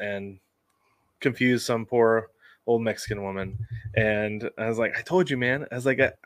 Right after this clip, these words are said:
I told you, you're gonna look like an idiot when you say 'Buenos noches.'" He's like, "Yeah, I feel pretty dumb right now." And, like,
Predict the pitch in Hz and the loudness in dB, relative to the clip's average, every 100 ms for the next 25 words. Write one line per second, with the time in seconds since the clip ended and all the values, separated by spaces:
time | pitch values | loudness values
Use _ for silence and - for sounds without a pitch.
0 | _ 135 139 170 131 123 123 139 143 139 | _ -4 2 2 4 2 2 2 2 2
1 | 135 139 123 110 107 120 113 110 117 107 | 4 4 4 0 -2 -2 0 -2 -2 -2
2 | - 101 95 95 95 92 - 92 - 104 | -4 -8 -6 0 2 2 0 -6 -4 -4
3 | 95 98 92 90 82 80 _ - - - | -4 -4 -4 -6 -8 -14 _ -20 -20 -8
4 | - 139 127 | 0 8 8